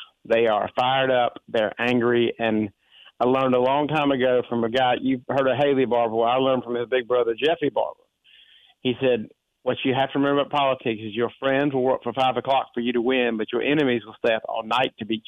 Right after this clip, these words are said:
you." And I have never <laughs> forgotten that.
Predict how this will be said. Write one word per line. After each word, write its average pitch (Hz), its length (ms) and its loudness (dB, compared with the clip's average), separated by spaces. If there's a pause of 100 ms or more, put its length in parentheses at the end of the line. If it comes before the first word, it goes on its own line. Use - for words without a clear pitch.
you." - 100 -16 (1300)
And 107 100 0
I 123 100 0
have 113 280 0
never 135 320 2
<laughs> - 40 -12
forgotten 131 480 0
that. - 300 -6